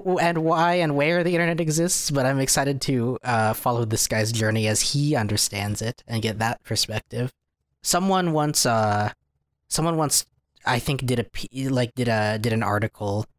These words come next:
uh, referencing the author and his book, uh, as kind of a thought experiment for, like, how would you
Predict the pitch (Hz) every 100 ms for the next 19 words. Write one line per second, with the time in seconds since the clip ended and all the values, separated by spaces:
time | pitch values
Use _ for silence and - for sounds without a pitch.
0 | _ - 110 101 101 104 104 110 - 104
1 | 117 104 104 117 110 110 101 101 110 104
2 | 104 104 107 104 107 101 - - _ _
3 | _ _ 113 107 98 98 101 - 113 104
4 | - 127 117 107 - 101 110 - 110 110
5 | 110 107 - - _ - 110 101 104 95
6 | 101 - - - - 123 143 139 135 135
7 | 131 127 123 120